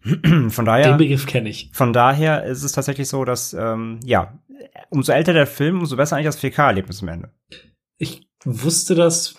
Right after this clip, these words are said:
Speaker 2: es so bei vor allen Dingen, äh, Technicolor-Filmen war, die auf Blu-ray wohl richtig krass gut aussahen.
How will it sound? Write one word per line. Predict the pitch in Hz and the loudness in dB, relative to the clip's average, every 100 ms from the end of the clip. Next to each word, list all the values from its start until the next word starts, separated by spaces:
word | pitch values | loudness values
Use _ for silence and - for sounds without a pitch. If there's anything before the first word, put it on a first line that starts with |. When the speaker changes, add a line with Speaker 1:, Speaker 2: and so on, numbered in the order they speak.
| - | -10
Speaker 2:
es | 151 135 - | -2 0 0
so | 143 143 | 0 -2
bei | 139 123 131 127 | 0 0 0 -2
vor | - | -4
allen | 135 | -2
Dingen, | 139 135 | -2 -2
äh, | 135 123 123 123 | -4 -4 -2 -4
Technicolor-Filmen | - 165 160 135 135 135 165 - 180 175 165 | -4 -2 -2 0 2 4 2 2 0 0 0
war, | 165 156 165 | 2 4 2
die | 156 - 123 131 143 - | 0 -2 -6 -4 -4 -4
auf | - - | -6 -2
Blu-ray | 135 139 151 135 | 2 6 6 4
wohl | 120 123 113 | 4 2 0
richtig | - 127 127 - - | -2 -2 -2 -8 -8
krass | - 113 - | -8 -4 -4
gut | - - | -6 -6
aussahen. | 127 117 - 110 131 139 | -4 -2 -2 0 -2 -2